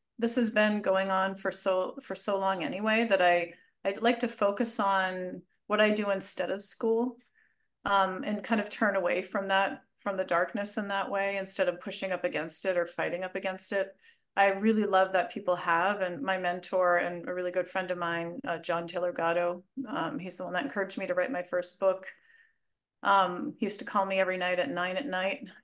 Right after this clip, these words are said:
He wouldn't use a computer, and he'd call me, and I'd have little kids running around, and he'd say, "You gotta write your book. You gotta write your book."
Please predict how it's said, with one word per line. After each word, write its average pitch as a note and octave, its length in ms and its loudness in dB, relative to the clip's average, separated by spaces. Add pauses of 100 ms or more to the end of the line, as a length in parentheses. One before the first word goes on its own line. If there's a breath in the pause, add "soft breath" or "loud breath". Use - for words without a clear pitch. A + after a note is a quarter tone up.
(160)
He - 160 -4
wouldn't A#3 320 -4
use G3 160 -4
a G3+ 40 -6
computer, G3 500 -2
and F3+ 100 -2
he'd E3 100 -8
call G3 240 0
me, G3+ 140 -2
and F3 80 2
I'd E3 100 -2
have E3+ 140 -6
little F#3 160 -2
kids G3+ 280 -6
running F#3 220 -2
around, F3+ 260 0
and F3+ 80 -4
he'd E3+ 60 -6
say, F3+ 220 -2
"You - 40 -10
gotta F#3 160 0
write F#3 160 0
your G3 120 -6
book. F#3+ 280 -2
You F#3+ 80 -8
gotta F#3 180 -4
write F#3 140 -2
your F#3+ 100 -6
book." F#3+ 280 -2